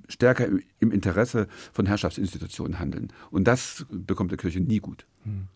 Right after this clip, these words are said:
Speaker 2: Ihre These ist im Grunde, Religiosität schwindet, mindestens in Westeuropa, als unumkehrbarer Trend,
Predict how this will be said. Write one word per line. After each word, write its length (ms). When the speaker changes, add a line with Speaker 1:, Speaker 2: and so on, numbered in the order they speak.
Speaker 2:
Ihre 220
These 300
ist 120
im 100
Grunde, 320
Religiosität 720
schwindet, 1000
mindestens 540
in 160
Westeuropa, 580
als 180
unumkehrbarer 640
Trend, 440